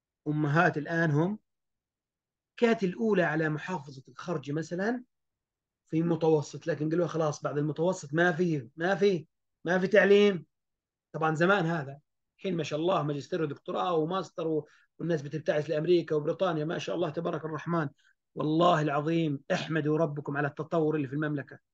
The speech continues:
فليلتحق بها حرمان البنات من التعليم، حيث إن بعض العادات والتقاليد في بعض المجتمعات تقف حائلًا دون تعليمهن،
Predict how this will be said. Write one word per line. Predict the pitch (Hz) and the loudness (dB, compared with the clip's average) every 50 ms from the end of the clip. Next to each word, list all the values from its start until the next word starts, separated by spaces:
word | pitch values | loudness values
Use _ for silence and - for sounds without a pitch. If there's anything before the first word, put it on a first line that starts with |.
| _ _ _ _ _ _ _ _ _ _ _ _ _ _ _ _ _ _ _ _ _ _ _ _ _ _ _ _ _ _ _ _ _ _ _ _ _ _ _ _ _ _ _ _ _ _ _ _ _ _ _ _ _ - | _ _ _ _ _ _ _ _ _ _ _ _ _ _ _ _ _ _ _ _ _ _ _ _ _ _ _ _ _ _ _ _ _ _ _ _ _ _ _ _ _ _ _ _ _ _ _ _ _ _ _ _ _ 6
فليلتحق | 254 262 302 320 - - 262 254 247 - | 8 10 10 8 8 4 0 0 0 0
بها | 247 285 262 247 247 226 | 2 2 4 4 4 2
حرمان | - - 220 208 190 214 262 254 | 2 2 2 4 4 4 4 6
البنات | 226 202 175 202 208 214 165 | 4 4 2 0 -2 -2 -2
من | 180 180 | -4 -4
التعليم، | 170 - 160 160 208 214 | -4 -2 -2 -2 -2 -2
حيث | - 214 214 196 - | 0 0 0 0 0
إن | 226 214 208 214 | 0 -2 0 0
بعض | 226 226 220 202 | 0 0 0 2
العادات | 185 175 208 214 208 - | 2 2 2 2 0 -4
والتقاليد | 165 - 196 180 160 185 202 208 - | -4 -4 -2 0 4 6 4 4 4
في | - 185 175 | 2 -2 -2
بعض | 165 214 190 185 | -2 -2 -2 -2
المجتمعات | 185 180 175 151 - 180 180 185 190 - | -2 -4 -4 -4 -6 -6 -4 -4 -4 -6
تقف | - - - 190 - | -8 -10 -10 -10 -4
حائلًا | - 214 220 202 196 | 0 0 0 2 2
دون | 185 185 170 202 262 294 320 320 285 - | 0 2 2 2 4 6 6 6 6 4
تعليمهن، | - 247 233 262 262 254 240 247 302 339 320 349 359 330 | 2 0 0 0 0 2 2 2 4 4 4 4 4 2